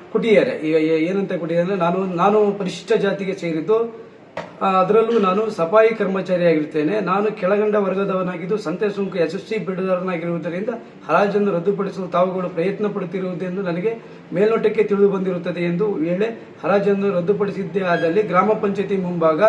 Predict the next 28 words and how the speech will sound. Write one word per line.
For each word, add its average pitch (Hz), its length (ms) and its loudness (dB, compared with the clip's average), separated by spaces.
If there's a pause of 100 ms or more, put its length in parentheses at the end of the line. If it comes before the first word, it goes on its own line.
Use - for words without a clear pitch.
(880)
ನಾವು 175 340 0
ಎಸ್ 170 200 0
ಎಸ್ 220 180 0
ವಿ 233 100 2
ಬಿಡುದಾರರು 208 540 6
ಮತ್ತು 202 240 0
ಗ್ರಾಮಸ್ಥರು, 208 680 4
ಇತರೆ 190 400 4
ಎಲ್ಲ 202 320 4
ಗ್ರಾಮ 180 240 0
ಪಂಚಾಯತ್ 175 420 -6
ಎಲ್ಲರೂ 214 320 4
ಸೇರಿ 185 460 0 (380)
ಉಗ್ರವಾಗಿ 226 840 6 (600)
ಧರಣಿ 214 280 4
ಮಾಡಲಾಗುವುದು 196 560 2
ಎಂದು 180 220 0
ನಮಗೆ 185 320 -2 (600)
ಲಿಖಿತ 214 280 0
ಮುಖೇನ 196 500 0
ನಮಗೆ 175 220 -4
ಗ್ರಾಮ 160 180 -2
ಪಂಚಾಯತಿ 160 340 -6
ಲೆಟರನ್ನು 170 380 -2
ಕೊಟ್ಟಿದ್ದಾರೆ 160 400 -2
ಸರ್. - 160 -14 (760)
ನಾವು 196 260 -14 (880)
ಯಾವುದೇ 175 760 0